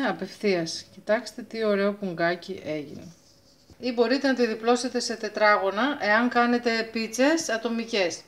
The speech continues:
κλειστές. Ή αν θέλετε να κάνετε μια πίτσα ολόκληρη, σας είπα ότι παίρνετε τη ζύμη, τη βάζετε στο ταψί και την ανοίγετε με τα χέρια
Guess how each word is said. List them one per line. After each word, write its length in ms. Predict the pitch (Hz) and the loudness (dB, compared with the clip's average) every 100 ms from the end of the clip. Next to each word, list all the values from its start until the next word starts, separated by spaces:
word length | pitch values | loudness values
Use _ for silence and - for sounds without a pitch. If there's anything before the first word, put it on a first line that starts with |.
| _ _ - _ _ | _ _ -20 _ _
κλειστές. 640 | - 202 - - 190 160 - - _ _ _ _ | -14 -10 -8 0 2 2 -6 -14 _ _ _ _
Ή 100 | 226 | -2
αν 140 | 269 254 | 0 2
θέλετε 360 | 262 262 262 | 4 4 4
να 80 | 233 | 0
κάνετε 320 | 220 247 240 | 2 2 2
μια 200 | 220 233 | 0 -2
πίτσα 260 | 233 240 214 | -2 -2 0
ολόκληρη, 460 | 196 202 202 269 285 | 2 0 0 -2 -2
σας 260 | 247 214 | -4 -4
είπα 220 | 254 240 | -4 -4
ότι 320 | 226 214 170 - _ - - | -4 -4 -6 -8 _ -20 -4
παίρνετε 720 | 233 262 254 226 226 262 320 - _ | 2 4 6 4 4 4 2 -4 _
τη 100 | 214 | -8
ζύμη, 560 | 185 208 208 214 269 370 - _ _ _ _ _ _ - | -4 0 2 4 4 4 -4 _ _ _ _ _ _ -8
τη 120 | 190 | 0
βάζετε 440 | 208 269 330 285 | 8 8 8 6
στο 220 | 247 240 | 4 4
ταψί 720 | 226 196 - - 214 220 330 - - _ _ _ _ _ _ - | 4 4 4 2 4 6 4 2 -14 _ _ _ _ _ _ -16
και 100 | 202 | -4
την 220 | 240 233 | 0 6
ανοίγετε 460 | 233 294 349 339 | 8 8 8 6
με 80 | 320 | 4
τα 140 | 277 269 | 6 6
χέρια 580 | 277 311 320 339 381 | 8 8 8 6 4